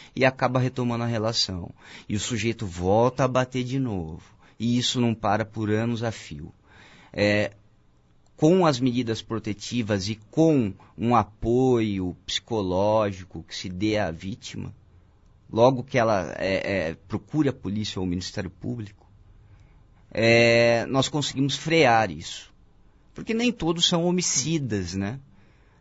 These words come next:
É, há o pinguço, o sujeito que chega em casa e,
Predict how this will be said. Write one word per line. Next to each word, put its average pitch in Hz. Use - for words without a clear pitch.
É, 101
há 76
o 165
pinguço, 156
o 80
sujeito 123
que -
chega 131
em 190
casa 196
e, -